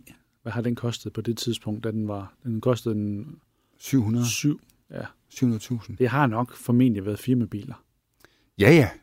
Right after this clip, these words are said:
Speaker 2: Nå, men det er helt sikkert, og det kan også godt
Speaker 1: Så de
Speaker 2: sagtens
Speaker 1: fleste er nok home safe, men det er klart, hvis der er nogle private, som har været ude at køre en, en, en fem femogfyrre E, hvad er den egentlig værd i dag?
Speaker 2: Nå, men Christian, lige inden, jeg vil godt lige sige noget inden. Du skal nok også, øh, du skal ikke undervurdere, at der er rigtig mange af sådan nogle mindre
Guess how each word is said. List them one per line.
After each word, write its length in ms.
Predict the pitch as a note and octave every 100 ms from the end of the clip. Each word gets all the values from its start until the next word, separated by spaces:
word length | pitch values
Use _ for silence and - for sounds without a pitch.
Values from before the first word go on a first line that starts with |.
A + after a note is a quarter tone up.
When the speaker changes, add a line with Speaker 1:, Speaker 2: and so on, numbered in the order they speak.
| G#2+
Speaker 2:
Nå, 100 | G#2
men 100 | G2
det 80 | F#2
er 40 |
helt 140 | C3+ F3+
sikkert, 320 | B2 G#2+ F2+
og 140 | F#2
det 100 | G2
kan 80 | G2+
også 140 | B2 -
godt 140 | C3
Speaker 1:
Så 120 | -
de 40 | B2
Speaker 2:
sagtens 160 | A#2
Speaker 1:
fleste 360 | F3 F#3+ - C3+
er 40 |
nok 200 | C3 C#3
home 300 | - C#3 D#3+
safe, 380 | - C3 C#3 -
men 120 | B2
det 60 | A#2+
er 40 |
klart, 160 | D3 D3
hvis 80 | A#2
der 100 | C#3
er 60 |
nogle 140 | A3 E3
private, 360 | C#3 D#3 B2
som 140 | A2 A#2+
har 60 |
været 100 | A2+
ude 80 | C3+
at 60 | D3+
køre 240 | D#3+ D#3+
en, 200 | A#2 A2+
en, 220 | C#3+ A#2
en 160 | D3 A2
fem 180 | B2 A2
femogfyrre 500 | C#3 A#2 B2 A#2 A#2
E, 100 | A#2 - - - _
hvad 140 | B2 F#3
er 40 |
den 200 | G3+ A#3
egentlig 280 | A3+ A3+ D#3
værd 200 | F3 G#3
i 20 |
dag? 220 | C3 B3 C#4+ -
Speaker 2:
Nå, 100 | C#3
men 100 | C#3
Christian, 320 | - C#3+ B2+
lige 100 | C#3+
inden, 220 | D#3+ D3+ D3
jeg 80 |
vil 60 | B2+
godt 140 | D3+
lige 80 | D3+
sige 180 | C#3+ D#3
noget 140 | D3
inden. 280 | A#2+ D3 C3+ -
Du 60 | A#2+
skal 180 | - A#2
nok 140 | C#3
også, 240 | E3 D#3 C3
øh, 140 | B2 -
du 40 | A2
skal 180 | - D#3
ikke 120 | -
undervurdere, 600 | C#3+ F#3 B2 G#2 G2 G2
at 120 | G2
der 60 | A2
er 100 | B2
rigtig 220 | - A2+
mange 240 | G2+ C3
af 60 | A#2+
sådan 180 | A#2+ B2
nogle 120 | A2
mindre 460 | A2+ F3 - F#2+